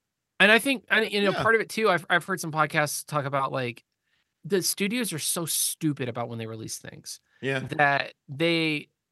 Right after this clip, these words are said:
Speaker 1: they choose to, like, dump a lot of movies at one ti-,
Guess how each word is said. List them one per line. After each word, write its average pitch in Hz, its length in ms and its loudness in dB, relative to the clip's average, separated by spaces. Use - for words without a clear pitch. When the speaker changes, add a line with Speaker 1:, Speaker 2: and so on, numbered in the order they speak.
Speaker 1:
they 180 300 2
choose 208 680 -4
to, 165 100 -8
like, 151 240 2
dump 160 320 2
a 151 40 -4
lot 147 240 4
of 185 60 2
movies 175 320 -2
at 139 140 0
one 131 220 0
ti-, 175 80 -6